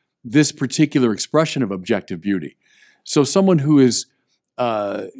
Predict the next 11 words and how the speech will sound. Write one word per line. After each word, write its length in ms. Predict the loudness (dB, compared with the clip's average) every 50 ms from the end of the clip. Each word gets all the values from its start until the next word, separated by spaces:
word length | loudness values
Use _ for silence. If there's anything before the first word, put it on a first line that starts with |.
| -12 -12 -12 -8
geared 640 | -2 2 4 6 8 8 8 8 6 4 0 -8 -10
to 180 | -6 -2 -2 -2
Willie 380 | 0 2 2 4 6 6 6
Nelson 500 | 6 6 6 4 2 0 -4 -6 -6 -6
because 320 | -8 -8 -6 -6 -4 -4 -4
of 140 | -4 0 2
their 320 | 2 4 4 4 4 4
own 460 | 4 2 2 2 2 0 -2 -4 -6 -12 _ _ _ -18
experience, 680 | -16 -14 -4 0 2 4 4 4 4 4 2 0 -2 -4
background, 800 | -4 -4 -2 -2 -2 -2 -2 0 0 0 2 0 0 -2 -2
predilection, 920 | -2 -2 0 0 2 2 0 0 -2 -2 0 0 2 2 2 2 0 -2